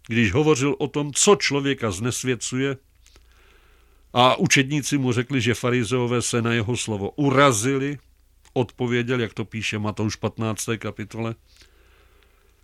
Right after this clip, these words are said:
„Každá rostlina, kterou nezasadil můj nebeský Otec,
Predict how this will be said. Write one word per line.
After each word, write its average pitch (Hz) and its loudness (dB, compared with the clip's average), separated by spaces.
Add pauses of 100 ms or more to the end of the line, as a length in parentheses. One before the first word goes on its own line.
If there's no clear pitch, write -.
(260)
„Každá 135 6
rostlina, 170 4 (480)
kterou 127 4
nezasadil 120 4
můj 107 0
nebeský 120 -2
Otec, - -6